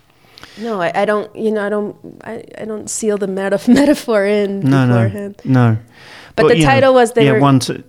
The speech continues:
Speaker 2: sporting, uh, <laughs> you know, the sporting
Speaker 1: Yeah.
Speaker 2: analogy being, uh, appropriate because one to nothing, you know, is like a score, right? It's
Speaker 1: Yeah.
Speaker 2: one ni-, nil. Yeah, t-, sorry, I interrupted. How
Speaker 1: But, well, no, it was the score of,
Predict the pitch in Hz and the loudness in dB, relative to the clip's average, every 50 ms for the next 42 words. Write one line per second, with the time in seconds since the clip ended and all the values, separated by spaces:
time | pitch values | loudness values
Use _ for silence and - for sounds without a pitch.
0 | - 113 110 117 - - - - - - - - 151 143 135 - 139 123 120 120 | -16 -16 -14 -16 -16 -18 -18 -14 -12 -8 -2 2 2 2 2 2 2 2 4 4
1 | 123 123 131 127 131 135 - - 147 151 - 135 135 147 139 123 120 131 123 247 | 4 4 4 4 2 2 0 0 -2 0 0 2 2 2 2 2 0 0 0 0
2 | - 147 143 147 143 131 131 131 135 131 127 123 123 120 117 131 127 127 127 123 | 2 2 4 4 4 4 6 6 6 4 2 2 0 -2 -2 -2 0 0 2 2
3 | 123 120 - - 123 117 - 131 123 - 120 - 127 117 117 127 127 123 117 - | 0 0 -2 -4 -6 -2 0 -2 -2 -2 -2 -2 -2 0 2 2 2 2 2 2
4 | 120 117 117 117 - 117 117 117 113 110 107 104 107 117 - - 120 110 117 120 | 2 2 2 0 0 0 0 0 0 0 0 -2 -6 -8 -8 -8 -8 -6 -6 -6
5 | 110 107 107 - 110 - - - 147 139 113 113 113 113 117 123 117 - - 247 | -6 -6 -6 -8 -8 -8 -2 -2 0 0 0 0 0 0 0 -2 -2 -4 -4 -2
6 | 262 - 113 110 113 113 113 117 117 117 - - - - 123 123 113 113 - - | 0 2 2 4 4 4 4 4 2 2 -2 -4 -4 -2 0 0 0 -2 -6 -14
7 | - - - - - 156 151 135 117 113 - - - 127 - - 165 135 117 113 | -20 -20 -20 -8 -2 0 0 2 0 -2 -6 -10 -12 -10 -6 -2 -2 -2 -2 -2
8 | 110 123 127 123 123 117 - 135 - 123 123 110 113 123 269 262 262 262 269 277 | -2 -2 -2 -2 -4 -2 -2 -4 -4 -4 -4 -2 0 2 2 2 2 2 0 0
9 | 285 285 277 247 240 226 220 247 233 - - - 247 240 240 240 240 240 233 226 | 0 -2 0 0 -2 -2 -2 -4 -4 -4 -4 -2 0 0 0 0 0 -2 -2 -4
10 | 220 220 - | -4 -8 -12